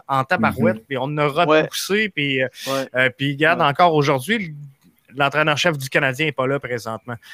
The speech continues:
Speaker 3: C'est vrai.
Speaker 1: Euh, fait que, tu sais, je pense qu'à un, à un moment donné, le protocole est rigoureux, faut le reconnaître. Donc,
Speaker 3: Mhm.
Speaker 1: je comprends pas, je comprends pas ce qu'on a,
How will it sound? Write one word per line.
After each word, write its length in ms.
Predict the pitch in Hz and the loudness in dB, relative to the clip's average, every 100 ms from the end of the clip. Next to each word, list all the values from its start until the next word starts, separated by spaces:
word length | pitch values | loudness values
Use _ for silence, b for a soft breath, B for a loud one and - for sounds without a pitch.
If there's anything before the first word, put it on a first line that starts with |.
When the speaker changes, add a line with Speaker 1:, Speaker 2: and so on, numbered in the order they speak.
| B B B B B | B B B B B
Speaker 3:
C'est 120 | - | 0
vrai. 80 | 123 | 2
Speaker 1:
Euh, 200 | 123 117 107 _ _ _ _ _ _ _ - | 2 0 -4 _ _ _ _ _ _ _ -6
fait 220 | - 160 | 0 0
que, 120 | - | 2
tu 60 | 156 | 0
sais, 220 | - 240 240 | 2 2 2
je 120 | - | 2
pense 300 | 220 247 - | 0 0 0
qu'à 280 | 185 151 135 | 2 2 2
un, 240 | 147 160 | 0 0
à 80 | 160 | 2
un 60 | 160 | 2
moment 280 | 170 185 202 | 4 4 4
donné, 220 | 175 196 | 2 0
le 60 | 214 | 0
protocole 400 | 175 160 196 208 | 0 0 -2 -2
est 100 | 147 | -2
rigoureux, 640 | 139 143 151 139 147 202 | -4 -2 -2 0 2 0
faut 140 | 202 170 | 0 -2
le 80 | |
reconnaître. 680 | 139 143 147 139 139 185 - - b b b b - | 0 0 0 0 0 0 -4 -18 b b b b -6
Donc, 440 | 127 147 190 165 - - - _ | 2 2 2 -4 -12 -14 -18 _
Speaker 3:
Mhm. 60 | - | -10
Speaker 1:
je 260 | - - - | -4 -2 0
comprends 420 | 160 139 160 160 | -2 0 2 2
pas, 160 | - 160 | 2 -2
je 100 | - | -2
comprends 280 | 151 147 160 | -6 -2 -2
pas 140 | 190 | -2
ce 80 | 190 | -4
qu'on 200 | 156 147 | -2 0
a, 200 | 143 139 | 2 0